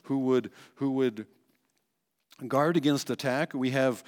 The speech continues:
in verse, um, ten and following, we have the priests who are gonna keep the gospel centered.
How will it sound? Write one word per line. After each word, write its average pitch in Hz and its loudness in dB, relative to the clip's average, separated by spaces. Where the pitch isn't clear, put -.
in 131 -4
verse, 131 -2
um, 107 -4
ten 165 0
and 131 0
following, 160 -2
we 127 -4
have 127 -4
the 107 -8
priests 170 -6
who 131 -4
are 117 -6
gonna 120 -4
keep - -8
the 139 -8
gospel 123 -6
centered. 151 -4